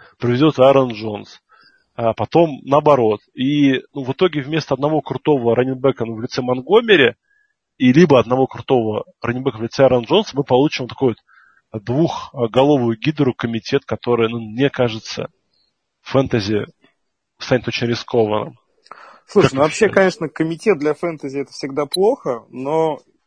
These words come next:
Speaker 2: иногда есть исключения. Например,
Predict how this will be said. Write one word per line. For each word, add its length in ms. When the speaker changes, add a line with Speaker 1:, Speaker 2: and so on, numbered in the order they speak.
Speaker 2:
иногда 360
есть 240
исключения. 880
Например, 720